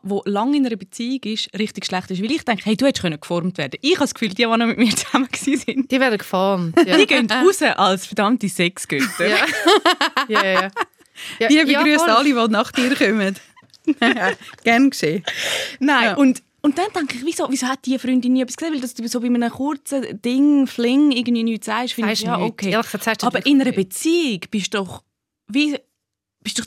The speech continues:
Speaker 1: so die ganze Zeit in einer Feedback-Kultur.
Speaker 2: Ja, und du groovst dich aufeinander
Speaker 1: Ja.
Speaker 2: ein und dann tut man das auch ein bisschen austesten. Aber,
Speaker 1: Wie
Speaker 2: also,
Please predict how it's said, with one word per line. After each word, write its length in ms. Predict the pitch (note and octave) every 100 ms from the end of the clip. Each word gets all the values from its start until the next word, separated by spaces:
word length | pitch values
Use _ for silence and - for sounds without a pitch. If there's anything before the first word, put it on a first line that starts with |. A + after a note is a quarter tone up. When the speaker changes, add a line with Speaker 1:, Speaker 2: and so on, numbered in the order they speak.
| _
Speaker 1:
so 300 | - B3 A3+
die 100 | A#3
ganze 280 | B3 C#4 D4
Zeit 140 | D#4 C4
in 100 | C4
einer 100 | A#3
Feedback-Kultur. 960 | C#4+ F#4 - E4+ - - F4 G4 D4 F3+ _ _ _ _ _ -
Speaker 2:
Ja, 80 | -
und 100 | B3+
du 60 | B3+
groovst 280 | C4 C#4+ -
dich 100 | B3+
aufeinander 420 | C4+ A#3+ C4+ C4
Speaker 1:
Ja. 180 | B3+ C4
Speaker 2:
ein 160 | C4+ C#4
und 100 | C4
dann 80 | B3+
tut 120 | A#3+
man 140 | B3+
das 80 | B3
auch 60 | B3+
ein 60 | A#3+
bisschen 100 | B3+ A#3+
austesten. 420 | - A3+ A3 G3+ - -
Aber, 120 | - C4
Speaker 1:
Wie 60 |
Speaker 2:
also, 100 | C#4